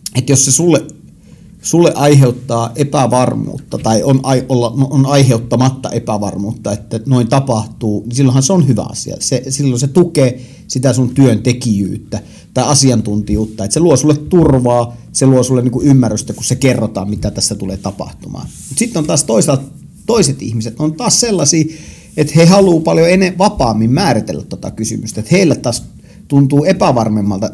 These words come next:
tulee turvattomampi olo, jos joku kertoo mulle, mitä tässä pitää tapahtua. Jonka jälkeen jälleen kerran, se on tietyllä tavalla se esihenkilön vastuulla ymmärtää,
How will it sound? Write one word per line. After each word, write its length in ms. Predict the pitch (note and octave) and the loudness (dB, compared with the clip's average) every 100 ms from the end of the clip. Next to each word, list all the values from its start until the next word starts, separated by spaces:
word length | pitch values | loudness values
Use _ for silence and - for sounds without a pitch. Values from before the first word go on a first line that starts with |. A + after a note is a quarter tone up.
| - | -2
tulee 200 | C#3 C#3 | 0 2
turvattomampi 800 | G#3+ G3 C3 - A#2 G#2+ G#2+ B2+ | 4 4 2 -2 -2 -2 -2 0
olo, 280 | C3 A#2+ G2+ | 2 2 2
jos 180 | A2 F3 | 0 0
joku 200 | E3 C#3 | 0 0
kertoo 420 | D#3 C3 D3 F#2+ | 2 2 0 -4
mulle, 200 | G2 G2+ | -2 0
mitä 280 | A#2 A#2+ E2+ | 0 0 -6
tässä 240 | - E2 | -6 -8
pitää 300 | F2+ - G2 | -8 -6 -4
tapahtua. 600 | D3 C#3 - - - - - - - - - - - | -2 -4 -6 -16 -20 -20 -20 -20 -20 -20 -20 -20 0
Jonka 260 | C#3 C3 C#3+ | 2 4 4
jälkeen 420 | D#3 D3 C3 A#2+ | 4 2 0 2
jälleen 320 | C#3 A#2 G#2 | 2 2 0
kerran, 280 | D3 C3+ - - | 0 -2 -4 -6
se 120 | B2+ | -4
on 140 | A2+ | -2
tietyllä 280 | A2+ D3+ B2+ | 2 2 2
tavalla 260 | A#2+ B2 A2+ | 0 0 0
se 100 | C3 | 0
esihenkilön 600 | C#3+ D#3+ C3+ A#2 A#2 A2+ | 0 4 4 4 0 -2
vastuulla 400 | A#2+ B2 - G#2+ - | -2 -2 -4 -6 0
ymmärtää, 720 | E3+ C3+ G#2+ - F#2 E2+ | 2 2 0 -4 -8 -10